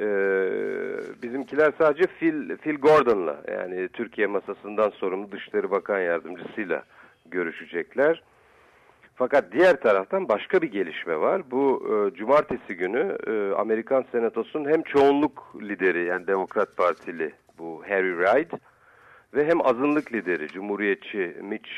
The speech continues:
McConnell'ın bir ortaklaşa bir mektupları var Beyaz Saray'a. Mektup diyor ki filo krizinde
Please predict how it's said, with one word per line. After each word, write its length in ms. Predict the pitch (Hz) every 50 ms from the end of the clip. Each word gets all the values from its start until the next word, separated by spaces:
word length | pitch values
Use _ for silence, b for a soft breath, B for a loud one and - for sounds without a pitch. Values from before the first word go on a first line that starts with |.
| - - - - -
McConnell'ın 1700 | 98 101 98 - _ - - 117 117 113 101 82 67 - _ _ _ _ _ _ - - 82 80 80 78 78 - - - - 202 - - 110 95 _ 110
bir 160 | 135 135 - -
ortaklaşa 1300 | 120 113 107 - 127 117 - - 117 123 - - - - 120 117 117 113 120 117 - - 156 151 139 120
bir 120 | 117 139 135
mektupları 600 | 143 131 123 - - - - - 127 127 135 120
var 200 | 101 87 78 -
Beyaz 240 | 95 95 92 90 - - -
Saray'a. 280 | 98 90 104 139 170
Mektup 440 | 180 143 123 - - - - - -
diyor 140 | 165 202 226
ki 160 | - - 185
filo 320 | - - 175 175 185 180
krizinde 640 | - - 143 127 113 104 104 104 110 127 175 226